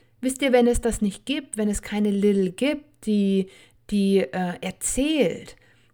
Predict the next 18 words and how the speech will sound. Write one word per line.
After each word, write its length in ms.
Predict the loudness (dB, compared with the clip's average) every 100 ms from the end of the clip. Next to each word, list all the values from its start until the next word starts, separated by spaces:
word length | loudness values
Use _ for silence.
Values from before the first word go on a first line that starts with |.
| _ -4
dann, 460 | 0 2 0 0 -4
ähm, 600 | -4 -4 -4 -8 -10 -12 _ _ _ _ -20 -4
dann 180 | -4 0
ist 180 | -2
es 120 | -2 0
natürlich 460 | 0 2 2 2
auch 140 | 0 -4
für 200 | -4 -2
alle 220 | -2 0
anderen 640 | 0 2 0 0 0 2
eine 160 | 2 0
Herausforderung, 880 | -4 -2 -4 -2 -2 -2 -2 -2
weil 140 | 0 -2
sie 100 | -4
sind 220 | -4 -2
dann 120 | 0
weiterhin 480 | -2 -4 -2 0 0
alleine. 680 | 0 -4 -4 -4 -6 -6